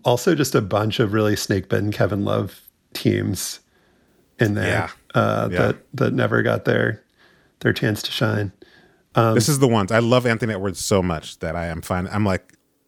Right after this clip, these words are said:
Speaker 2: I've never been on board f-, uh, with them since Marbury left, and now I'm, like, right back.
Speaker 1: Stefan, when you think of Timberwolves basketball, what comes to mind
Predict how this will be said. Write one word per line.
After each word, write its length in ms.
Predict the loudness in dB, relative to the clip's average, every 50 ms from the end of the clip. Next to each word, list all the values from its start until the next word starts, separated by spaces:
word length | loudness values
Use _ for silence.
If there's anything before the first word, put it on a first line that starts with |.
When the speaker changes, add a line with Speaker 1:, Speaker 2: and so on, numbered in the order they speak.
| _ _ -2
Speaker 2:
I've 120 | -2 0
never 260 | 2 4 4 4 4 4
been 160 | 4 4 4
on 220 | 4 2 2 2 2
board 300 | 2 2 2 2 0 -6 _ _
f-, 140 | _ -10 -4 -4
uh, 100 | -4 -2 -4 -8 -16 _ -20 _ _ -2
with 220 | -2 -2 2 2
them 220 | 2 4 4 2
since 320 | 2 2 2 2 2 4 4
Marbury 360 | 4 4 6 6 6 6 6
left, 300 | 6 4 4 2 2 -2
and 100 | -4 -2
now 140 | -2 -2 -2
I'm, 140 | -2 -4 -6
like, 100 | -8 -12 _
right 300 | -8 -6 -4 -4 -4 -6 -8
back. 240 | -12 -12 -12 -14 -18 -20 _ _ _ _ _ _ _ _ _ _ _ _ -20 -20 _ _
Speaker 1:
Stefan, 340 | 0 2 2 4 4 2 4
when 140 | 4 4 4
you 160 | 2 0 2
think 220 | 2 2 2 2
of 120 | 0 -2 -2
Timberwolves 560 | 0 0 2 2 2 2 2 0 -2 -2 -2
basketball, 720 | -2 -2 -2 -2 -4 -6 -6 -6 -4 -6 -6 -6 -8 -12 _ _ _ _ _ _ _ _ _ _
what 140 | 0 0 2
comes 220 | 2 0 -2 0
to 100 | 0 0
mind 460 | 2 2 2 0 -2 -4 -8 -10 -14